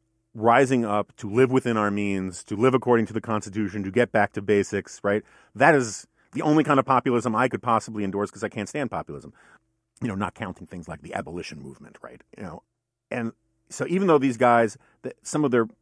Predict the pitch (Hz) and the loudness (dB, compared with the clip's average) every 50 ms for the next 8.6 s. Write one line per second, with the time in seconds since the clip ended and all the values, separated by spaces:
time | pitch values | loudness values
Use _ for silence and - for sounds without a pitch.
0 | _ _ _ - 117 107 - - - - - 143 147 147 139 143 120 113 113 107 | _ _ _ -8 -8 -8 -8 -12 -14 -8 -4 -4 -2 -2 -2 -2 -2 -2 -4 -4
1 | 98 90 85 - - 107 92 92 90 90 85 - - 98 98 98 90 87 - 110 | -6 -6 -8 -10 -10 -10 -8 -8 -8 -10 -12 -16 -18 -16 -14 -14 -10 -6 -2 -2
2 | 104 101 - 101 107 98 90 85 82 78 76 76 - - - _ - 113 117 123 | -2 -2 -4 -6 -6 -6 -6 -6 -8 -10 -12 -16 -20 -20 -20 _ -4 -2 0 2
3 | 123 123 110 113 104 107 113 107 104 101 101 - - 98 98 - - 113 113 117 | 2 2 0 0 -2 -2 -2 -2 -2 -2 -6 -10 -18 -20 -20 -20 -16 -14 -12 -12
4 | 107 - _ _ - - 175 190 190 160 131 123 117 107 98 104 113 123 123 117 | -12 -12 _ _ -8 -6 -4 -2 0 0 0 0 -2 -2 -2 -2 0 0 0 0
5 | 110 90 80 78 - - 92 - - 107 101 95 90 85 _ _ _ _ _ _ | -2 -4 -8 -12 -18 -20 -16 -10 -8 -6 -6 -6 -8 -10 _ _ _ _ _ _
6 | _ _ _ _ - 107 98 90 - _ _ - 113 135 151 - - - 143 131 | _ _ _ _ -8 -6 -6 -8 -10 _ _ -6 -4 -4 -4 -4 -4 -2 -2 -2
7 | 113 127 120 113 104 101 98 98 90 _ _ _ _ _ _ - 104 113 107 113 | -2 -2 -4 -6 -6 -8 -8 -10 -12 _ _ _ _ _ _ -10 -8 -8 -6 -6
8 | 117 110 104 95 _ _ _ - 110 107 104 98 | -6 -8 -8 -10 _ _ _ -6 -2 -2 -2 -2